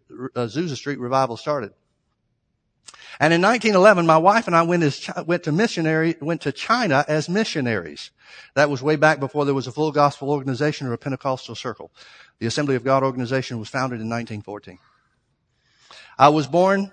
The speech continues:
Brother Swift said, "and grew up in London, came over to Canada and then to, to the United States.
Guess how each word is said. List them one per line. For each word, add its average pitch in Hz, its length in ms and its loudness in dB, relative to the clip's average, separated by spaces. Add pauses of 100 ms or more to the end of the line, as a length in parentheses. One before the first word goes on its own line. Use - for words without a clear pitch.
(140)
Brother 151 200 0
Swift 165 240 -2
said, 175 260 4
"and 127 120 0
grew 147 160 2
up 151 120 0
in 131 100 -2
London, 165 500 0
came 151 220 -2
over 147 180 0
to 135 80 -6
Canada 165 360 0
and 139 120 0
then 151 160 0
to, 143 280 -4
to - 260 -8
the 139 80 -6
United 143 380 -2
States. - 480 -10